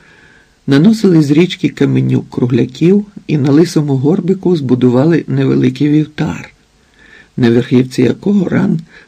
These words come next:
припасував свого дерев'яного бога одного є. Під ним в обгородженому камінням кружку приготували сухого галузя для вогню.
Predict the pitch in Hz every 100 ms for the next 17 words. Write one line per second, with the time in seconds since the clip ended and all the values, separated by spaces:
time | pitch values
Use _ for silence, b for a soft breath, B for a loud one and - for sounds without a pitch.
0 | b 165 151 160 - 139 139 127 - 139
1 | 139 135 135 147 131 127 127 127 117 131
2 | 151 131 131 B B - 139 120 127 127
3 | 120 131 117 107 - - _ _ _ _
4 | _ _ _ _ _ B B B B _
5 | 160 135 160 165 151 - - 135 131 139
6 | 139 127 127 120 120 117 - 120 113 113
7 | 110 110 - 120 - - 185 190 b b
8 | b b b - 147 147 127 135 170 214
9 | 202 - 127 160 170 165 170 165 101 107
10 | - 90 - 110 110 127 147 135 123 110